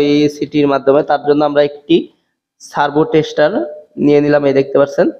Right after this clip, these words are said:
এটির সাহায্যে আপনাদের চালিয়ে দেখাবো। তো প্রথমে আপনাদের এখানে দেখাই দিচ্ছি, এই দেখতে পাচ্ছেন, এই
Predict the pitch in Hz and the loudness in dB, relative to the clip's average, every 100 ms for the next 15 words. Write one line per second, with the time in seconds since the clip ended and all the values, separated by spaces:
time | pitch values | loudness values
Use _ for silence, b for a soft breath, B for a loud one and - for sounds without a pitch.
0 | - _ _ - 135 156 - 143 139 143 | -14 _ _ -4 -2 -2 -2 -2 0 0
1 | 147 143 147 147 143 147 147 147 139 165 | 0 0 0 -2 2 2 2 0 -2 -4
2 | - - _ 151 151 156 165 156 160 160 | -6 -12 _ -2 -2 0 -2 0 -2 0
3 | - 156 160 156 147 156 151 151 151 170 | 0 0 0 -2 0 0 0 0 0 0
4 | 156 156 151 156 202 226 b b b _ | 0 0 0 2 -2 -4 b b b _
5 | 165 | 0